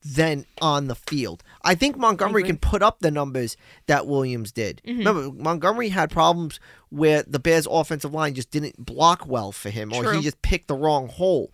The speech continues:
Speaker 2: Yeah.
Speaker 1: He's going to an offensive line that also knows how to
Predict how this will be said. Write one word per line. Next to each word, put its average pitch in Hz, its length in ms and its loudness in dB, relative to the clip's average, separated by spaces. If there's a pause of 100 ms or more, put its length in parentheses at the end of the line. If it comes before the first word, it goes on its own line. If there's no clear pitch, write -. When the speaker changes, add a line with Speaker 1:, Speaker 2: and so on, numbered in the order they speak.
Speaker 2:
Yeah. 165 300 -4
Speaker 1:
He's 170 140 0
going 214 260 4
to 175 220 0
an 135 100 -2
offensive 151 460 0
line 147 220 0
that - 260 -10
also 156 420 2
knows 143 300 0
how 147 300 4
to 135 280 -2